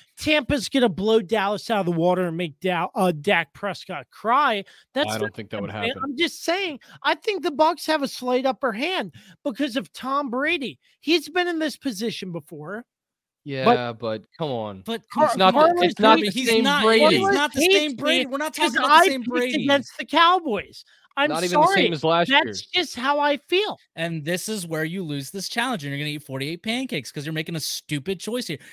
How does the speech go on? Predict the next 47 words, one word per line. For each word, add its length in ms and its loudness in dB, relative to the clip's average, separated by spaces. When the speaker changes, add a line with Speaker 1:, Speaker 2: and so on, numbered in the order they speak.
Speaker 3:
Again, 340 0
what 260 4
have 180 2
the 100 6
Bucs 300 4
Speaker 2:
<laughs> 120 0
Speaker 3:
shown 220 4
you 200 -2
all 200 4
season 720 -2
that 200 4
makes 400 2
you 200 2
think 400 -4
that 180 0
they 200 4
have, 320 0
you 120 -6
know, 220 0
any, 360 2
the, 160 -4
the, 160 -2
uh, 60 0
uh, 200 -2
like, 240 -4
I 220 0
just 240 0
don't 160 -2
understand 380 -4
this 160 -10
upper 260 -6
hand 300 0
theory 260 -6
that 200 -10
you 120 -8
have 300 -4
here. 260 -12
I 80 0
don't 440 -2
see 360 -4
it. 240 -16
I 80 0
don't 280 -6
see, 200 -8
w-, 240 -12
li-, 200 -8
like, 240 -6